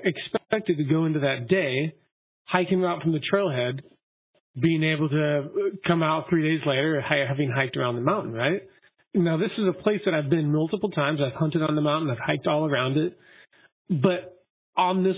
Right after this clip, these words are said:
one day, in this one weekend, this time of year, that wasn't gonna happen. And so I went into that thing ha-, thinking I had all the cards laid out, right? I was like, "This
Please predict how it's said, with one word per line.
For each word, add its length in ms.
one 460
day, 460
in 120
this 180
one 280
weekend, 360
this 100
time 160
of 60
year, 400
that 160
wasn't 180
gonna 140
happen. 400
And 220
so 80
I 80
went 240
into 160
that 240
thing 320
ha-, 240
thinking 240
I 100
had 160
all 520
the 80
cards 420
laid 180
out, 200
right? 160
I 20
was 80
like, 220
"This 100